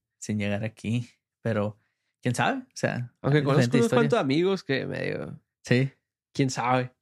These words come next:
Speaker 1: Podrían ser.
Speaker 2: Sí.
Speaker 1: ¿Cómo se dice? Cu-, es cuando se meten, infiltran.
Speaker 2: Sí. El Reinaldo,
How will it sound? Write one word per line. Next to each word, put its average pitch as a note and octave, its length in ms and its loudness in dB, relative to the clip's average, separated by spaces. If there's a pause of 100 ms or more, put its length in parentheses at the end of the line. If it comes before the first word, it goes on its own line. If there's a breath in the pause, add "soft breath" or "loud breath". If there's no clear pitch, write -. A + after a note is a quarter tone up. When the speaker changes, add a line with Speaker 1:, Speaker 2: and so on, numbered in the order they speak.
(120)
Speaker 1:
Podrían A2+ 380 2
ser. A#2+ 220 2
Speaker 2:
Sí. B2+ 440 -2 (920)
Speaker 1:
¿Cómo C3 160 0
se B2+ 100 0
dice? B2+ 220 0
Cu-, B2 100 -4 (280)
es A#2 240 0
cuando A#2 200 -2
se A2+ 140 -2
meten, A2+ 600 0 (140)
infiltran. C#3+ 580 0
Speaker 2:
Sí. A#2+ 480 0
El D3 140 2
Reinaldo, E3+ 640 0